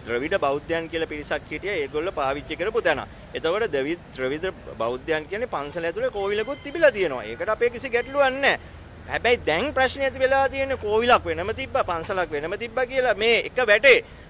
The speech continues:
අ, එහා පැත්තේ මෙහා පැත්තේ බෞද්ධ, අ, අ, පු-, බෞද්ධ අයයි, අ, හින්දු අයයි මේ පූජා පවත්වන්නේ. ඉතින් මේ වගේ පූජා පවත්වන්න ගිහිල්ලා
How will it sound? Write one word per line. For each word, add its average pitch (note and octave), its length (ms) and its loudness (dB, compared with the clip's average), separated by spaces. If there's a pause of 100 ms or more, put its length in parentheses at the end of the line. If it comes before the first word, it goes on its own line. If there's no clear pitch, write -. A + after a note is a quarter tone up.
අ, D3+ 120 0 (380)
එහා F3+ 260 0
පැත්තේ A#3 320 2
මෙහා A#3+ 260 4
පැත්තේ B3+ 440 2
බෞද්ධ, G#3 360 4 (280)
අ, G#3+ 140 0 (500)
අ, F#3+ 100 -2 (360)
පු-, G#3+ 240 0 (220)
බෞද්ධ F3 380 2
අයයි, A#3 420 8 (220)
අ, F3 160 -4
හින්දු G#3 300 -2
අයයි C#4+ 260 6
මේ C4 160 2
පූජා C#4 320 4
පවත්වන්නේ. C4+ 540 4
ඉතින් A3 180 -4
මේ F3 180 -2
වගේ A3+ 200 4
පූජා F#3 320 0
පවත්වන්න A3+ 520 -2
ගිහිල්ලා D#4+ 280 -4